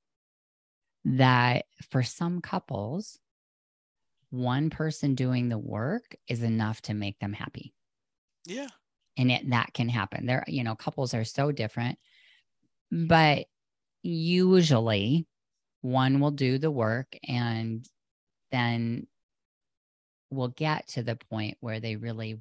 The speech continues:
Speaker 1: want the other one. They can't keep being the leader. They want a co-leader.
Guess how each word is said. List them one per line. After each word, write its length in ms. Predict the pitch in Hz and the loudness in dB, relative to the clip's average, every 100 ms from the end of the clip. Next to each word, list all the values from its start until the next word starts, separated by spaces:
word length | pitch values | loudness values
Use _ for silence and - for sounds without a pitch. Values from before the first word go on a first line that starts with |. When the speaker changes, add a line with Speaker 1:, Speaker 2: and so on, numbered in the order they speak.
| - | -12
Speaker 1:
want 260 | 110 - _ | -12 -12 _
the 120 | 117 107 | -10 -8
other 240 | 104 - | -8 -10
one. 140 | - - | -12 -10
They 120 | 120 | -8
can't 320 | 120 131 117 - _ _ _ _ - | -8 -8 -8 -10 _ _ _ _ -12
keep 280 | - 127 - | -4 -4 -4
being 440 | 127 123 113 110 110 | 0 0 0 -4 -8
the 120 | 110 | -10
leader. 600 | 117 120 113 110 104 110 | -8 -4 -4 -2 -2 -2
They 160 | 117 110 | -2 -4
want 480 | 110 113 113 - _ - - - | -4 -4 -4 -8 _ -20 -18 -10
a 140 | 113 | -10
co-leader. 800 | - 143 120 107 110 - 110 | -8 -8 -8 -10 -12 -12 -14